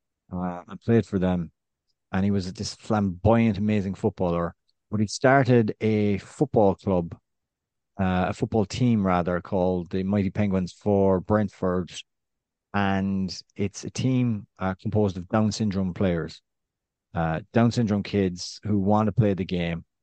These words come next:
And he hol-, holds these coaching sessions.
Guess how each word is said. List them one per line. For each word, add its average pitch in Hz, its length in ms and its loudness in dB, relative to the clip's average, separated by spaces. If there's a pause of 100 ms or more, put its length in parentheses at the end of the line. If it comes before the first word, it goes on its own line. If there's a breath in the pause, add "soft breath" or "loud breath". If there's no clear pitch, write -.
(500)
And 92 240 0
he 104 120 0
hol-, 104 320 4
holds 113 320 2
these 104 160 -2
coaching 98 440 -2
sessions. 80 540 -8